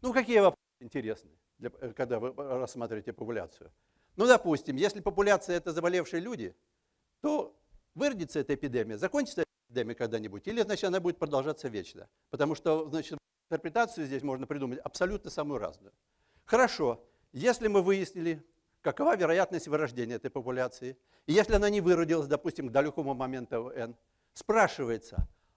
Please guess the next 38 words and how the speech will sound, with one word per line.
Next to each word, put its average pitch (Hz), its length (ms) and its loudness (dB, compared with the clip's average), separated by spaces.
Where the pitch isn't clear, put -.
а 117 600 6
сколько 165 340 -2
тогда 156 240 2
в 151 40 0
этой 151 160 -2
будет 131 220 -6
индивидуумов 147 580 -4
к 107 40 -18
моменту? 110 360 -8
И 220 80 -6
ещё 226 300 0
один 185 220 4
вопрос. 123 400 0
Вот 127 180 -4
здесь 160 260 0
я - 60 -6
смотрю, 185 340 -4
значит, 160 280 -10
все 208 240 0
мы, 190 240 0
все 196 240 -2
мы, 175 160 0
значит, 151 380 -6
э, 151 240 -2
братья 208 520 2
и - 120 -8
некоторые 185 400 0
даже 170 220 2
сёстры. 123 540 -4
И 156 60 -4
все, 190 160 -10
вы 180 240 -2
хорошо 190 380 0
известны, 175 480 -2
со-, 143 220 -6
согласно 156 460 0
биологическим 143 680 -2
теориям, 254 400 -2